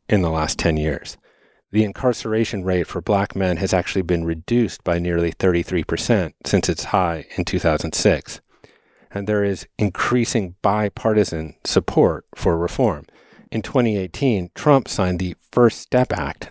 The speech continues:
that made Obama's Fair Sentencing Act retroactive. This resulted in the release of three thousand inmates, many of whom had done decades of prison time for minor drug offenses.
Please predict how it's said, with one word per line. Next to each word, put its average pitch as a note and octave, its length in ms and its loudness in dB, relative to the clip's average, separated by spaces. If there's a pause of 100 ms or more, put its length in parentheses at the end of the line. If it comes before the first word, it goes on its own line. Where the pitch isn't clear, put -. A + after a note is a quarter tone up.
that G2+ 140 0
made G#2 220 0
Obama's F#2+ 640 0
Fair A2 300 -2
Sentencing G#2+ 680 -2
Act E2 360 -2
retroactive. G2 800 -2 (420)
This A#2+ 200 -4
resulted A2 540 0
in G2 180 0
the F2+ 120 0
release F2 580 0
of - 120 -10
three B2 360 -2
thousand G#2+ 480 -2
inmates, E2+ 520 -2 (140)
many A2 320 0
of F#2 120 -2
whom E2+ 220 -2
had E2+ 200 -4
done D#2+ 340 0
decades G2 480 -2
of E2+ 80 -6
prison F#2 300 2
time D#2 360 -4
for - 200 0
minor E2+ 340 0
drug E2 260 2
offenses. - 540 -4